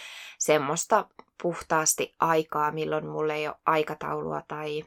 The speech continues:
mm, aikapaikkaa, missä mun tulisi olla johonkin tiettyyn aikaan. Eli meillä oli koulutusryhmät aina paussilla sen pari kuukautta, tai oikeastaan ne on edelleen joulun aikaan ja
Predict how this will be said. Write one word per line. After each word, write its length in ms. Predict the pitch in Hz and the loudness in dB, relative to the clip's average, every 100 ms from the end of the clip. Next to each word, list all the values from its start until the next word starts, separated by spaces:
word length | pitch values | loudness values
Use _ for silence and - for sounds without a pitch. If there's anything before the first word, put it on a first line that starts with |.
| _ _ | _ _
mm, 380 | 143 156 151 156 | -14 -14 -14 -2
aikapaikkaa, 800 | 160 160 165 - 156 151 - 165 | 2 2 2 2 2 0 -2 -2
missä 300 | 160 160 - | -2 -4 -4
mun 180 | 151 165 | -4 0
tulisi 400 | 214 208 156 - - | 2 4 2 0 2
olla 360 | 175 156 - | 2 2 0
johonkin 420 | - 160 160 160 | -2 -4 -8 -10
tiettyyn 540 | - - - - 98 - | -6 -6 -6 -8 -6 -2
aikaan. 580 | - 90 - - 78 69 - | 0 0 -2 -4 -2 -2 -2
Eli 180 | - | -4
meillä 220 | 160 160 156 | -4 -2 -2
oli 120 | 156 | -2
koulutusryhmät 1400 | - 160 151 151 - - - - - - 170 165 143 - | 2 2 2 -2 -6 -8 -14 -16 -12 2 4 4 0 2
aina 240 | 151 156 156 | 2 2 2
paussilla 680 | 160 151 - - - - - | 6 6 4 -4 -2 -2 -2
sen 280 | - - 170 | -2 -6 -4
pari 460 | - 175 - - _ | -2 -2 -4 -8 _
kuukautta, 560 | - 98 - - - - | 0 0 2 0 0 -4
tai 220 | 453 466 | 0 0
oikeastaan 560 | 226 208 202 - 180 165 | 0 0 0 0 -2 0
ne 80 | 151 | 0
on 180 | 160 151 | 0 0
edelleen 720 | 156 151 147 147 156 151 170 - _ | -2 0 -2 -2 -4 -4 -6 -14 _
joulun 600 | 190 170 226 247 220 196 | -6 0 2 4 2 2
aikaan 720 | 185 175 165 - 156 156 156 | 2 2 0 -2 -2 0 -2
ja 260 | 156 151 147 | -2 -4 -4